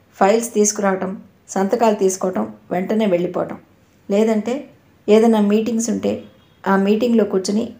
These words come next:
పాయింట్స్ నోట్ చేసుకోవటం, మినిట్స్ తయారు చేయటం, అంతే తప్ప ఎలాంటి పరిస్థితుల్లో కూడా అవసరానికి మించి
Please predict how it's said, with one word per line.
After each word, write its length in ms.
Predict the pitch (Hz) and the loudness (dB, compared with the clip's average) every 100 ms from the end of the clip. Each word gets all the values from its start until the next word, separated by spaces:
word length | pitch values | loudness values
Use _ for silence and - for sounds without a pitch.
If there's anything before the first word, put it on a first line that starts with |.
| _ | _
పాయింట్స్ 380 | 196 196 226 - | 2 2 0 -4
నోట్ 280 | 190 190 190 | -4 -4 -4
చేసుకోవటం, 440 | 180 185 170 - - _ _ _ _ 202 | -6 -6 -8 -8 -12 _ _ _ _ -2
మినిట్స్ 340 | 214 247 - | 2 2 0
తయారు 360 | 196 185 180 185 | 0 0 0 -4
చేయటం, 240 | 170 - - _ | -6 -8 -12 _
అంతే 240 | 180 202 220 | -4 -2 -2
తప్ప 360 | 214 - 233 285 - _ _ _ 190 | -4 -6 -6 -8 -16 _ _ _ 2
ఎలాంటి 320 | 202 240 233 | 4 4 2
పరిస్థితుల్లో 640 | 208 190 - 202 202 190 | 2 0 -2 -6 -2 -2
కూడా 260 | 190 196 277 - _ _ _ - | -2 -4 -6 -12 _ _ _ 0
అవసరానికి 600 | 185 220 226 233 208 202 | 2 2 -2 -2 -4 -4
మించి 400 | 185 190 220 | -6 -6 -8